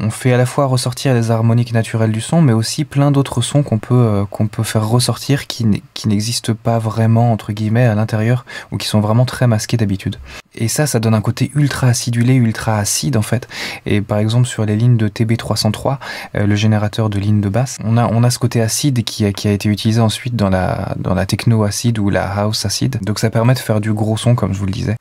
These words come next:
Donc ça, ça nous fait ce type de forme là. Pour le filtre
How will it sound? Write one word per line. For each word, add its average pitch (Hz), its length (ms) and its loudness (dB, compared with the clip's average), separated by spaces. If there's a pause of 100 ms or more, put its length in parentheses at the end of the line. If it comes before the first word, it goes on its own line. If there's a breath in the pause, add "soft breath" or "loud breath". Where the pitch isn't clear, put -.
Donc 107 120 -6
ça, 143 180 0
ça 131 140 0
nous 113 120 2
fait 117 340 -2
ce - 140 -2
type 123 260 0
de 110 80 0
forme 101 280 0
là. 135 440 2
Pour 127 220 0
le 123 60 4
filtre - 440 -2